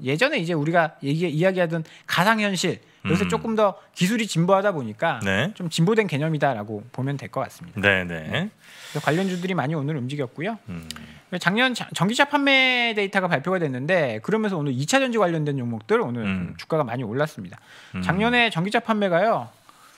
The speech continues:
Speaker 1: 어, 코로나 전국이었음에도 불구하고 코로나 영향에도 불구하고 사십사 퍼센트나 판매가 증가했다라고 합니다. 그래서
Speaker 2: 음.
Speaker 1: 일 위는 사십사만 대로 테-, 테슬라가 압도적인 일 위고요.
Speaker 2: 네.
Speaker 1: 이 위는 이제 글로벌에서 자동차 가장 많이 생산하는 폭스바겐.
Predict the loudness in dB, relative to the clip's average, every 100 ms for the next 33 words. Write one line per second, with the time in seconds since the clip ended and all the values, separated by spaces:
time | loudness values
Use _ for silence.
0 | _ -4 -2 0 2 2 4 4 2 2
1 | 2 2 2 -2 -2 0 0 2 2 2
2 | 0 -2 -6 -4 0 2 2 -2 -12 _
3 | _ 2 4 4 2 -2 -2 -2 0 0
4 | 2 0 -2 -4 -2 -2 -2 -4 -4 -2
5 | -4 -4 -2 -2 -2 -2 0 0 0 2
6 | 2 2 0 -2 -4 -8 -10 -14 -10 -6
7 | -2 -2 -2 -2 -4 -2 0 2 0 0
8 | 0 0 0 2 2 2 2 0 0 -2
9 | -2 -6 -2 4 4 4 2 0 0 0
10 | -2 -4 -2 0 -2 0 2 2 0 -4
11 | -16 _ 0 2 4 2 2 2 0 -2
12 | -8 -6 -4 2 4 4 4 2 0 0
13 | 0 -2 -2 0 0 0 0 -2 -4 -6
14 | -6 2 4 4 2